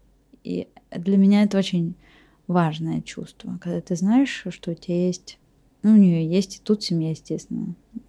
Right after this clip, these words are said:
но, э, такая расширенная, большая семья. Собаки, дача. Я рада, что она знает, что такое летний июньский денёк, а, в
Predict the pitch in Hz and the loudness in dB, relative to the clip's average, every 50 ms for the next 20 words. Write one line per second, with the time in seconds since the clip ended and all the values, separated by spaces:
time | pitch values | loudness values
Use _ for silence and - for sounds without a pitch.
0 | _ _ _ - 180 175 175 175 175 170 165 165 - - _ _ _ _ _ 185 | _ _ _ -6 -2 0 0 2 2 0 -2 -4 -6 -10 _ _ _ _ _ -12
1 | 170 170 165 165 175 185 185 - 180 - - 151 160 165 196 214 196 - - - | -10 -10 -10 -12 -14 -14 -8 -8 -8 -8 -6 -6 -2 4 4 4 4 4 2 2
2 | 196 160 156 151 151 156 160 165 _ _ _ - - 180 175 - - - - 180 | 2 2 0 -4 -6 -6 -8 -10 _ _ _ -6 -4 -4 -4 -4 -6 -8 -10 -14
3 | 170 - - 226 196 196 196 _ _ _ _ - 190 - - - 165 175 165 170 | -14 -16 -12 -12 -10 -10 -10 _ _ _ _ -18 -18 -12 -8 -6 -4 -2 0 0
4 | 185 202 214 196 180 - - 175 170 165 165 170 190 208 - - 196 180 185 214 | 2 2 2 2 0 -2 -4 -6 -2 -2 -2 -2 -2 -4 -6 -4 -4 -2 0 2
5 | 233 247 202 170 170 160 - - - 160 160 160 165 170 170 170 165 170 165 165 | 2 2 2 2 0 -4 -8 -10 -8 -6 -4 -4 -4 -4 -6 -6 -6 -6 -6 -6
6 | 160 160 - - - - 165 - 160 - _ - 180 170 170 175 180 185 190 - | -8 -10 -12 -16 -14 -14 -14 -12 -14 -16 _ -6 -4 -4 -2 -4 -4 -6 -8 -10
7 | _ _ _ _ _ _ _ _ _ _ _ _ - 180 170 170 175 175 175 - | _ _ _ _ _ _ _ _ _ _ _ _ -6 -4 0 0 0 0 0 0
8 | 190 190 190 190 185 - - 190 185 180 185 185 185 185 180 180 - _ - 190 | 2 2 2 0 -2 -2 -2 -2 0 0 0 0 0 0 0 -2 -6 _ -6 -4
9 | 185 175 175 180 190 190 180 175 175 180 - - - _ _ _ _ - _ - | -4 -4 -2 0 2 2 2 0 -2 -6 -10 -14 -20 _ _ _ _ -20 _ -8
10 | 180 175 180 185 185 196 190 | -6 -6 -6 -6 -6 -6 -8